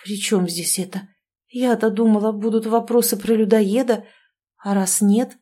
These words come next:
то срочно играем другую роль». Поэтому я выпрямилась ещё больше сделала строгое лицо и холодно поинтересовалась: «Господин Бран, кто вы и с какой стати задаёте подобные вопросы?»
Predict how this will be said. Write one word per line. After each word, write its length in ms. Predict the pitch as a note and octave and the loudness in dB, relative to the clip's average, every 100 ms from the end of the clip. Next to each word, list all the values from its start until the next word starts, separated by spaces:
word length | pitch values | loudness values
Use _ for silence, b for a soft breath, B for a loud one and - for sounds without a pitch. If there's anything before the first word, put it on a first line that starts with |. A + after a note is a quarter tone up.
| _ - | _ -2
то 140 | B3+ | 0
срочно 560 | - A3+ B3 - C#4+ D4+ | 0 0 0 0 0 0
играем 360 | B3 A#3+ B3+ | 2 2 2
другую 480 | C#4 C#4+ A#3 A3 A#3+ | 2 0 2 4 6
роль». 260 | A#3+ B3 A#3 B B B _ | 6 6 2 B B B _
Поэтому 460 | - F#3 F#3 F#3+ F#3+ | -2 0 2 0 2
я 160 | G3 F#3+ | 4 4
выпрямилась 640 | G3 F#3 F#3 F3+ F#3 G3+ | 2 0 -2 0 0 -2
ещё 340 | G3 - F#3 | -4 -2 -4
больше 480 | E3 G3+ A3 - A#3+ _ _ A3 | -2 -4 -4 -8 -10 _ _ -6
сделала 500 | A3 A#3+ D4+ C4+ A#3+ | -2 0 2 2 2
строгое 460 | - A3 G3+ F#3+ | 0 0 2 2
лицо 480 | F#3 F3 - B3 D4+ B B | 0 -2 0 0 -2 B B
и 80 | A#3 | -8
холодно 500 | G#3+ - G3+ A3 A3+ | -6 -2 0 0 0
поинтересовалась: 1040 | A3 A3 G#3 G#3+ G3+ G#3 F3+ E3 D#3+ - _ _ _ _ _ _ - | 0 0 0 0 0 0 0 -4 -6 -10 _ _ _ _ _ _ -10
«Господин 560 | C4 D4+ - D#4 A3+ G3 | -4 -2 0 2 4 2
Бран, 360 | F3+ E3+ - _ _ _ _ | 2 -2 -8 _ _ _ _
кто 320 | _ - G4+ B3+ | _ 0 4 4
вы 260 | E3 E3 - | 2 -6 -8
и 100 | B3 | -4
с 100 | - | 0
какой 300 | D#4 D#4 F#4+ | 0 4 4
стати 380 | - E4+ C4 G3 | 4 2 2 0
задаёте 520 | G3+ G3+ G#3+ F#3+ G3 | 2 2 2 2 0
подобные 480 | A3 A3 G3 G3 G3+ | 0 2 4 4 4
вопросы?» 600 | B3 G3+ F3 - F3+ | 2 0 -2 -2 -8